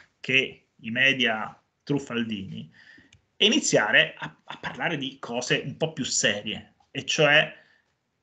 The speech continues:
che cos'è l'informazione, che cos'è la disinformazione, che cos'è la misinformazione, la mistificazione.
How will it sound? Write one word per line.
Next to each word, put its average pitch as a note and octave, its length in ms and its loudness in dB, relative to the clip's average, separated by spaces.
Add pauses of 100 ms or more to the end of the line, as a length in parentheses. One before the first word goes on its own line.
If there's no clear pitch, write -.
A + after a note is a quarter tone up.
(400)
che D3+ 160 -4
cos'è C3+ 240 -2
l'informazione, G3 920 2
che C3 160 -2
cos'è C#3+ 280 2
la A#2 120 0
disinformazione, F3+ 1400 2 (260)
che F#3 160 0
cos'è C#3 280 4
la B2 280 2
misinformazione, C#3 1500 0
la A#2+ 120 -6
mistificazione. - 1080 -6